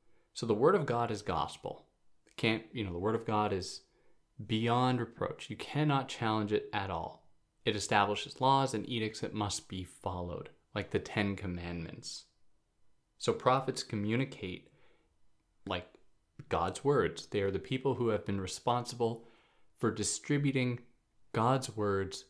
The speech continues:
to everybody else. Now, Hobbes asks, though, how God can communicate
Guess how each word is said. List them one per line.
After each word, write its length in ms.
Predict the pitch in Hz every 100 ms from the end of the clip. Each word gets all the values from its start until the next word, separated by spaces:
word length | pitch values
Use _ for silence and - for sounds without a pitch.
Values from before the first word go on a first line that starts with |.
| _
to 380 | - - 113 110 -
everybody 640 | 110 104 - 95 95 - -
else. 560 | 107 87 - - - - _ _ - _ _ _ - 117
Now, 100 | 107
Hobbes 380 | - 131 123
asks, 500 | 120 123 101 - -
though, 360 | - 92 95 - - - _ _
how 240 | - 156 170
God 420 | 131 127 127 -
can 220 | 120 110
communicate 920 | - 104 113 160 160 - 98 92 -